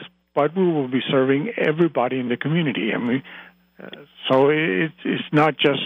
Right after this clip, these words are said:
uh, helping the homeless, which we will do. I mean, that's, that's, we serve everybody. We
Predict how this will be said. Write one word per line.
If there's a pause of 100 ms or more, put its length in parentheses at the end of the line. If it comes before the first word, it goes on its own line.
(100)
uh, (120)
helping
the
homeless, (260)
which (100)
we
will (100)
do.
I
mean,
that's, (640)
that's, (280)
we
serve
everybody.
We